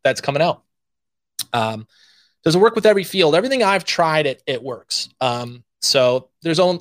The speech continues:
o-, obviously endless amounts of fields and how they interact and how you can,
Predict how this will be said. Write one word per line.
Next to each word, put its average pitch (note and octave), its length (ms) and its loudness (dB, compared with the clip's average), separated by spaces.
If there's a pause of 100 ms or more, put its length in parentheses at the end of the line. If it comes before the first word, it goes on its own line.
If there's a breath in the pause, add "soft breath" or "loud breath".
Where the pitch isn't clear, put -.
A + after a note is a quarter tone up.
o-, G#3 200 0 (100)
obviously F3+ 540 0
endless F#3 400 -2
amounts D3 400 -2
of B2+ 280 0 (520)
fields D#3 600 0
and C#3+ 120 -4
how C#3+ 260 -2
they C#3+ 180 -2
interact C#3 600 -6
and B2+ 100 -8
how C3 100 -8
you C3+ 140 -10
can, C3+ 280 -12